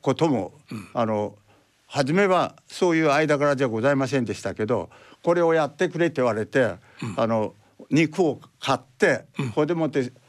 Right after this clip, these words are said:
Speaker 1: あの、製造して、それを、その、納めて、そうすると、あの、肉で向こうは儲けられて、
Speaker 2: うん。
Speaker 1: それで、うちで作ったもので、また儲けられて、
Speaker 2: うん。
Speaker 1: それで、それを、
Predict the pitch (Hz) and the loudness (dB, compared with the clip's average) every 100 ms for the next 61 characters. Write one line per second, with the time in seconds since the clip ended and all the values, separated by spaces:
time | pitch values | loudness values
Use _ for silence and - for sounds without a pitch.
0 | _ - 120 113 90 - 170 160 139 147 | _ -8 -6 -6 -8 -8 -4 -2 -2 -4
1 | - - 160 - - - 185 196 170 - | -4 -2 -2 -2 -8 -2 0 2 2 -2
2 | _ _ - 156 135 120 - - - 143 | _ _ -6 0 0 0 -4 -10 -6 -2
3 | 143 151 147 123 107 - - _ _ - | 2 2 2 0 -6 -8 -20 _ _ -2
4 | 160 151 151 - - _ _ _ _ - | -2 2 0 0 -10 _ _ _ _ -6
5 | 120 117 - - _ _ _ _ _ - | -2 -2 -4 -8 _ _ _ _ _ -6
6 | 139 147 175 226 202 170 131 - 131 123 | -2 0 2 2 2 2 0 0 0 2
7 | 120 123 110 127 117 117 110 107 92 - | 0 0 0 0 0 0 -2 -4 -6 -8
8 | - 107 98 - 170 170 160 87 - - | -8 -8 -8 -2 0 2 0 -2 -10 -8
9 | 156 170 190 170 - 214 - 165 135 123 | -6 -2 -2 -4 -6 -8 -2 -2 -2 -4
10 | 117 107 - 113 143 117 131 180 170 - | -6 -8 -12 -2 -2 0 -2 0 0 -2
11 | - _ 143 151 151 139 120 110 - 90 | -12 _ 0 0 2 0 0 -2 -4 -6
12 | - _ 131 107 - - 156 160 - - | -8 _ -8 -8 -8 -2 2 2 -2 -8
13 | _ - 180 185 175 165 147 - | _ -4 0 2 2 2 0 -4